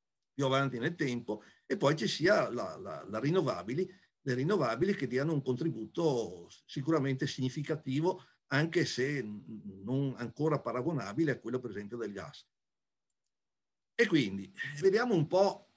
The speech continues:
cosa ci dobbiamo aspettare nei varie zone, eh, geografiche del mondo da qui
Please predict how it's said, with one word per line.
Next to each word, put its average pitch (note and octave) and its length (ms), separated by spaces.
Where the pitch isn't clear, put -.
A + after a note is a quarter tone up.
cosa F#3+ 220
ci - 100
dobbiamo C#3+ 380
aspettare D3 1120
nei C3+ 240
varie D3 500
zone, D3 480
eh, G#2 240
geografiche B2+ 640
del G#2+ 160
mondo C#3 640
da C3+ 280
qui E3+ 400